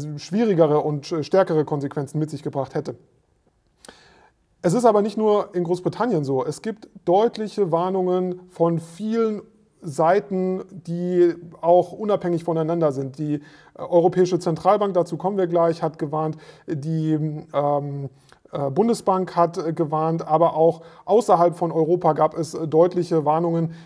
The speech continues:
hinsichtlich der Finanzstabilität. Und eine, äh, Grafik möchte ich euch mitgeben, äh, und zwar von der, äh, E Z B selbst. Und zwar, die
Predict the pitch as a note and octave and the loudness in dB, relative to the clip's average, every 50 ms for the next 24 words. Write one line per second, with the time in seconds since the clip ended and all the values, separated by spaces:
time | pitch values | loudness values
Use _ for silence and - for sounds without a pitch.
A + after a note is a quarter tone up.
0 | - - - D#3 D#3+ E3+ F3 E3 E3+ E3 E3 - - D#3+ E3 E3 - D#3+ D#3 C#3+ | -16 -10 -4 0 0 0 0 0 -2 -2 -2 -2 -2 -2 -2 -2 -4 -6 -6 -4
1 | C3 D#3 D#3 D3+ D#3 D#3 D3 - E3 D3 D3+ D#3+ D#3+ D#3+ F3 D#3 D3+ - E3 C#3+ | 0 2 2 4 4 2 2 0 -2 -2 -2 -2 -4 -6 -8 -10 -6 -2 -2 -2
2 | C#3 D3 C#3+ C#3+ C#3 - - D3 D3 D3+ D#3 D#3+ E3 F#3+ A#3 B3 B3+ B3 A#3 - | -2 -2 -4 -4 -4 -2 -4 -2 -2 -4 -4 -2 -2 0 0 0 0 -2 -4 -6
3 | - - - - - - - F3 F3 F#3 F3+ E3+ D3 D3 E3+ G#3+ A#3+ - G3+ F3 | -14 -20 -20 -20 -10 -2 2 4 4 4 4 2 0 0 2 2 2 2 0 -2
4 | - E3+ E3 E3 E3 E3 D#3+ D#3+ - E3 D#3 D#3 D#3 D#3 - D#3 D3 D3+ E3 G3 | 0 0 0 0 0 0 -2 0 2 2 4 4 2 0 -2 -4 -4 -2 -4 -4
5 | - - - C#3 C#3 C#3+ E3 G3 G#3+ - - - - - - - - D#3 D#3+ D#3+ | -4 -4 -4 -2 -2 -2 -2 -4 -6 -8 -14 -20 -20 -20 -18 -6 -2 0 0 0
6 | - F3+ E3 E3 - - C#3+ D3 D#3 E3+ F#3+ G3+ G3 F3 D#3+ - - - - F3 | 0 -2 -4 -4 -6 -8 -4 0 0 0 2 0 -2 -2 -4 -8 -10 -4 -2 -2
7 | F#3+ G3+ G#3 G#3 G3+ - D#3+ C#3 - D#3+ D#3+ E3+ F3 F3 F3 F3 F3+ E3+ E3 - | 0 0 -2 -4 -4 -6 -8 -6 -2 0 2 4 4 4 4 4 2 0 -4 -8
8 | - _ _ _ _ _ _ _ _ _ _ _ _ _ _ _ _ _ _ _ | -16 _ _ _ _ _ _ _ _ _ _ _ _ _ _ _ _ _ _ _
9 | _ _ - C#3 D3 D3+ D3+ - F#3 F3 - F#3+ E3+ F3+ - E3 F3+ G3+ F#3+ D#3 | _ _ -8 -2 0 0 0 0 -2 -2 2 2 0 2 2 0 2 2 0 0
10 | D3+ C3 D3+ D#3 D3+ C#3 - - - - - E3+ F3 E3+ - - - D#3+ D3 C#3 | 2 4 6 6 6 4 2 -6 -14 -10 -6 -4 -4 -4 -4 -4 -4 -2 0 -2
11 | B2+ C3+ D#3 F3+ | -2 -2 -2 -4